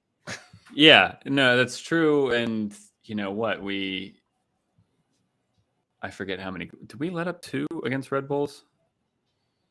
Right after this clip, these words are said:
I think it was two two. I think I know, I, maybe I'm wrong. Um,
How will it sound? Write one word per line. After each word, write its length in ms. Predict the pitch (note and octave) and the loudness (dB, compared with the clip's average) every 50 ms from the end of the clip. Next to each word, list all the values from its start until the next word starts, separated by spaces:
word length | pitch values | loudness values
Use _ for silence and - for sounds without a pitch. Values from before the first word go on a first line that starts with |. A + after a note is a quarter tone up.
| _ _ _ _ _ _ _ - | _ _ _ _ _ _ _ -20
I 60 | - | -12
think 180 | - C#3+ D3 - | -10 -10 -8 -8
it 40 | |
was 120 | B2 G#2 - | -10 -12 -12
two 140 | - - F2+ | -16 -16 -16
two. 260 | - - - - - _ _ _ _ - | -14 -14 -14 -14 -16 _ _ _ _ -16
I 40 | |
think 140 | A#2+ C#3 D3 | -14 -12 -10
I 20 | B2 | -10
know, 200 | G#2+ G2+ - - | -8 -8 -8 -8
I, 100 | - G2+ F#2+ - | -8 -10 -10 -12
maybe 480 | - F#2+ F#2 F#2 F#2 F2+ E2 E2+ - D2 | -12 -10 -10 -8 -8 -8 -8 -8 -10 -12
I'm 80 | - | -14
wrong. 180 | - - - - - - _ - _ _ _ _ - | -16 -18 -18 -20 -20 -20 _ -20 _ _ _ _ -2
Um, 500 | A2 G#2+ G#2+ G#2 G2+ G2 F#2 F2 E2+ | 2 2 4 2 2 0 -4 -8 -10